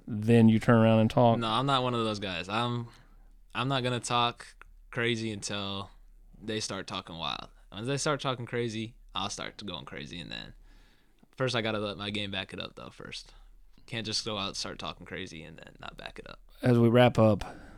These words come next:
Speaker 1: what's been the best thing you found about Tennessee? The, the, you know, since you've been here, um, to validate your decision.
Speaker 2: Um, I would say,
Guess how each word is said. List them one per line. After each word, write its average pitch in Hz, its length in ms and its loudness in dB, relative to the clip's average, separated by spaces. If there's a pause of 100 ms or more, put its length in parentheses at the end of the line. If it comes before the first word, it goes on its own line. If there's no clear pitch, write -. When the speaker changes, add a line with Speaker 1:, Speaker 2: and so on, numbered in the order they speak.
(1400)
Speaker 1:
what's - 280 2
been 113 300 4
the 101 60 0
best 107 480 0
thing 101 260 2
you 98 140 0
found 92 420 0
about 85 300 -4
Tennessee? - 640 -6 (500)
The, 107 100 6 (120)
the, 113 140 -2 (100)
you 113 120 -2
know, 82 260 -4 (200)
since - 280 -4
you've 101 120 -2
been 113 180 6
here, 104 400 4 (1000)
um, 80 420 -2 (500)
to 98 80 0
validate 95 600 0 (800)
your 110 140 2
decision. - 540 -4 (340)
Speaker 2:
Um, 165 580 -8
I 127 140 -8
would 151 100 -6
say, 139 540 -4